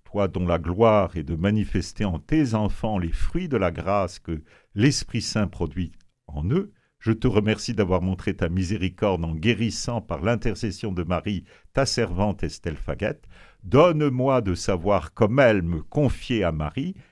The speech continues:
Mère toute miséricordieuse », c'est le nom de, qui est donné à la Vierge Marie à Pellevoisin, « Mère toute miséricordieuse,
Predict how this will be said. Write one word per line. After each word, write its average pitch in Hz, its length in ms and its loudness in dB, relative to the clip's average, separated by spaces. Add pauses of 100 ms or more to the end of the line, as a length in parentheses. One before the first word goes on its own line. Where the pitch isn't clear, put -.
(120)
Mère 117 440 4
toute - 340 0
miséricordieuse », 92 840 -2
c'est - 160 -4
le 82 140 -4
nom 85 300 -2
de, 67 480 -6 (180)
qui 80 200 -6
est 69 140 -6 (200)
donné 90 480 0 (100)
à 80 100 -10
la 82 80 -4
Vierge 76 360 -4
Marie 73 320 -6
à 73 60 -8
Pellevoisin, « 78 560 -6
Mère 92 260 0
toute - 260 -8
miséricordieuse, 76 800 -6